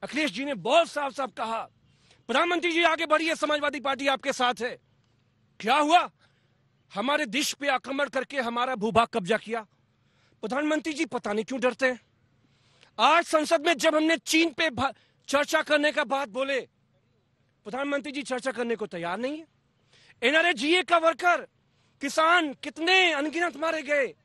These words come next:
इस देश के अंदर। प्रधानमंत्री जी ने कहा कि ठीक है, आप विथड्रॉ कर लीजिए, हम आपका हक सम्मान दे देंगे।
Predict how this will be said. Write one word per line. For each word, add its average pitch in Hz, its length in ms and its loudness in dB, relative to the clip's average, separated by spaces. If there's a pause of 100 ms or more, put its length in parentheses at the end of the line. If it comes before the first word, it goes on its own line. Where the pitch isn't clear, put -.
इस 233 80 -14
देश 294 280 0
के 320 100 4
अंदर। 311 240 8 (800)
प्रधानमंत्री 339 460 2
जी 349 120 2
ने 339 100 0
कहा 339 280 4 (640)
कि - 60 -8
ठीक 349 260 0
है, 349 300 4 (640)
आप 277 160 4
विथड्रॉ 311 320 4
कर 311 140 0
लीजिए, 302 440 2 (760)
हम 262 160 0
आपका 302 260 0
हक 277 160 0
सम्मान 262 360 0
दे 254 100 0
देंगे। 269 380 0